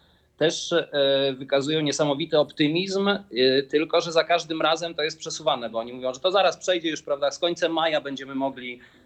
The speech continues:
e, wrócić do normalnej pracy. Z tego, co ostatnio z nimi pisałem, to chyba do końca lipca,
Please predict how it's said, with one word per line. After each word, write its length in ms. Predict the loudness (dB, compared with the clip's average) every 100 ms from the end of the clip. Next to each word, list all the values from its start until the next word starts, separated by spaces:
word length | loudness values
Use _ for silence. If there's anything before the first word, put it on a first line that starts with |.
| -2
e, 760 | 2 4 2 0 -2 -4 -6
wrócić 320 | -6 -6 -4 0
do 80 |
normalnej 400 | 2 4 2 0
pracy. 640 | 2 2 2 0 -2 0 -2
Z 260 | -6 -8 0
tego, 260 | 2 2
co 140 | 2 0
ostatnio 420 | 2 -2 0 -4
z 60 |
nimi 180 | -2 -4
pisałem, 380 | -6 -2 -2 0
to 100 | -4
chyba 240 | -2 -2
do 120 | -2 -2
końca 340 | -2 2 2
lipca, 600 | 2 -2 0 2 2 0